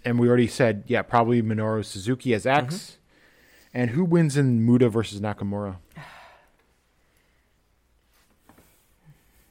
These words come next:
Speaker 2: It is actually a genuinely difficult question, because is W B willing to, like, have the guy take a loss? Like, generally, they are very hesitant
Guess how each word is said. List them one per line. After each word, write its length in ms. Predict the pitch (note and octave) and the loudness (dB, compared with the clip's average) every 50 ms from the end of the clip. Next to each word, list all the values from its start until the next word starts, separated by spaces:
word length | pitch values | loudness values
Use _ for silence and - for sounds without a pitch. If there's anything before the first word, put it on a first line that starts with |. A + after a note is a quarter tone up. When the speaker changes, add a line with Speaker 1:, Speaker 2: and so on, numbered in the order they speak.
| _ _ | _ _
Speaker 2:
It 180 | - - B2+ B2 | -2 0 2 4
is 220 | C#3+ E3 G3 G3 | 6 6 4 4
actually 420 | - F#2 A2+ A#2 - - - A2+ A2 | 2 0 0 -2 -2 -4 -4 -2 -2
a 40 | G#2 | 0
genuinely 840 | - G#2 G#2+ A#2+ B2 A2+ G#2 G#2 G#2 G#2 G#2+ G#2+ G#2 G#2 - - - _ _ _ _ | 0 0 0 0 0 -2 -2 -2 -2 -2 -2 0 -2 -4 -4 -8 -12 _ _ _ _
difficult 560 | - B2 A#2+ - G#2+ G2+ - A2 G#2+ G#2 - | 0 0 0 0 -2 -6 -4 -4 -4 -4 -4
question, 340 | - A2+ G#2+ G#2+ - - G#2 | -4 -4 -4 -4 -4 -6 -10
because 340 | G2+ A2 - - - - - - - - - - - - _ _ _ _ _ - | -10 -10 -8 -8 -8 -8 -10 -14 -20 -20 -20 -20 -20 -20 _ _ _ _ _ 0
is 280 | - C#3+ C#3+ C#3 - - | 2 4 4 2 0 0
W 340 | - C3 B2 A2+ B2 A#2+ A#2 | 0 0 0 2 2 0 0
B 240 | G#2+ A2+ A2 A2+ A2+ | 0 -2 -6 -6 -6
willing 680 | G#2+ A2 A#2 A#2 A#2 A2+ A2+ A2 G#2+ G#2+ G#2+ G#2 G#2 | -2 0 0 2 2 2 0 -2 -2 -4 -8 -10 -10
to, 120 | - A#2+ | -8 -8
like, 240 | G#2+ G#2 G#2 G#2 - - - _ _ _ _ - | -6 -4 -4 -6 -8 -12 -18 _ _ _ _ -20
have 420 | - - - A#2+ A2+ A2 - - | -14 -6 -2 0 0 0 0 -2
the 100 | A2 G#2 | -6 -6
guy 260 | G2+ - G#2+ G#2+ G#2 | -4 -2 -4 -2 -4
take 300 | G2 - - G#2+ G2+ - | -4 -6 -6 -8 -6 -4
a 40 | G#2+ | -4
loss? 400 | G#2+ - - - - - - - - | -4 -2 -2 -4 -4 -6 -12 -14 -10
Like, 240 | G#2+ G#2+ - - - | -10 -10 -10 -6 0
generally, 500 | C3 C3 D3 D3+ C3 A#2+ A#2 A2+ A2+ A2 | 0 2 2 2 2 2 2 2 2 2
they 140 | A2+ G#2+ | 2 2
are 120 | G#2+ G#2+ G#2+ | 0 0 -2
very 380 | G2 G2 A#2 A#2 A2+ A2 A2+ A2+ | -2 0 2 2 2 2 0 -2
hesitant 520 | G#2 A2+ A2+ G2+ G#2 - - G#2 A2 - | 0 0 0 0 -2 -4 -6 -6 -6 -8